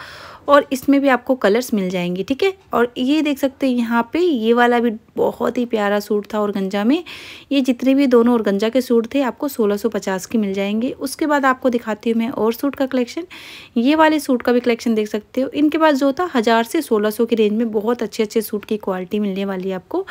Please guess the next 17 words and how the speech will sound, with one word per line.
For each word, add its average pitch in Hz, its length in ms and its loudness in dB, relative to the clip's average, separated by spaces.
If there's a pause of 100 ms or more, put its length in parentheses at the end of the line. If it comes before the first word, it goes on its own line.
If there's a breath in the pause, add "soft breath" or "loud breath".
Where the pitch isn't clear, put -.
(360 loud breath)
यहाँ 254 160 2
पे 320 140 -2
to 330 160 0
ready 226 280 4
to 262 160 0
wear 226 260 2
suit 226 240 0
भी 226 100 0
ले 233 140 4
सकते 233 340 -4
हो, 254 100 2
या 285 200 4
आपको 277 320 2
यहाँ 233 280 -2
पे 262 100 2
fabric 208 440 0
वाले, 226 260 2